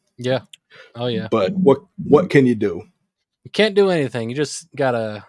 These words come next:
Speaker 1: grab the, uh, I was gonna say grab the bull by the horns, but I don't think that works here. <laughs> You just gotta ride the
Speaker 2: Yeah.
Speaker 1: ba-, ride the train till it hits a dead end somewhere, I guess. I don't know.
Speaker 2: Yeah.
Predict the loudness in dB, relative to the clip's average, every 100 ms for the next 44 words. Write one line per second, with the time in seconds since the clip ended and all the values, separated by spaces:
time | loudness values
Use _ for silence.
0 | _ -6 -4 -4 -8 -12 _ _ _ _
1 | -12 -10 -10 -12 -16 -14 -8 -4 -4 0
2 | -2 -2 -4 -2 -2 -2 -4 -4 -6 -8
3 | -8 -10 -10 -10 -12 -12 -12 -12 -16 -12
4 | -10 -4 -2 -2 2 2 2 -4 -12 -18
5 | -4 2 4 4 0 0 -2 -4 0 0
6 | 0 -2 -2 -2 -2 -4 -4 -2 -2 -4
7 | -8 _ -8 -6 -6 -4 -2 -2 -2 -6
8 | -6 -6 -8 -10 -8 -8 -6 -4 -4 -8
9 | -14 -18 _ -20 _ _ _ _ _ -14
10 | -14